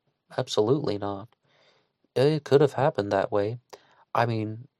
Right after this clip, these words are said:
that's just it, though. I can't prove or disprove it, only by the police reports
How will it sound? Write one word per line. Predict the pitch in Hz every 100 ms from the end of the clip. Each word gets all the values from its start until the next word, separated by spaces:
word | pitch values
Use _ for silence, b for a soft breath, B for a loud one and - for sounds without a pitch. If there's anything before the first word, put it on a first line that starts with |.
| _
that's | - 117 117 -
just | 107 - -
it, | 156 139
though. | - 98 92 -
I | 104
can't | 104 - 107 -
prove | - 123 110
or | 107
disprove | 101 110 - 120 113 101
it, | - -
only | - 117 113
by | 104 104
the | 104
police | 110 107 107
reports | 101 - 113 107 -